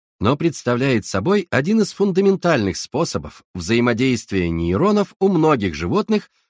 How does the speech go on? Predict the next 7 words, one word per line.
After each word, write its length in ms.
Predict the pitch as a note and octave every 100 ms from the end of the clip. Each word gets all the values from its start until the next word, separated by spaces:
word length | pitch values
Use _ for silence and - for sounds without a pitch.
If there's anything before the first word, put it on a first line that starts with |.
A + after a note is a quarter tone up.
| _
включая 720 | - G#3 - - G#2 A2 B2
человека. 680 | - A#2 G2+ C#2+ B1+ _ _ _ _ _ _ _ _ _ -
У 80 | A2
речного 460 | B2 - A#2+ A2
рака 340 | C#3 D#3 F2+ F2+
электрические 720 | A2 - B2+ - G2+ - F2
синапсы 560 | - F#3+ A2+ - -